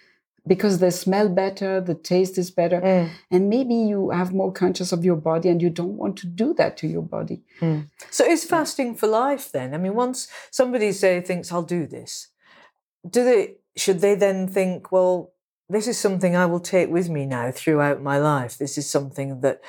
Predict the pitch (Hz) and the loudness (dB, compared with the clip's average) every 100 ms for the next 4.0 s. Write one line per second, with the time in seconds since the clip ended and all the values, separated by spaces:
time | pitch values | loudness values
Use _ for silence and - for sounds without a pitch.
0 | - - - 160 147 147 143 143 147 180 | -20 -20 -8 -2 0 2 2 2 0 -2
1 | 180 170 - 147 139 143 143 151 - 139 | 0 -2 -2 -4 -2 -2 0 -2 -2 -6
2 | - - - 147 143 156 156 147 127 131 | -6 -4 -2 0 4 4 6 4 2 -2
3 | 131 131 127 - 135 139 - 117 - 85 | -4 -6 -6 -6 -4 -4 -4 -6 -8 -10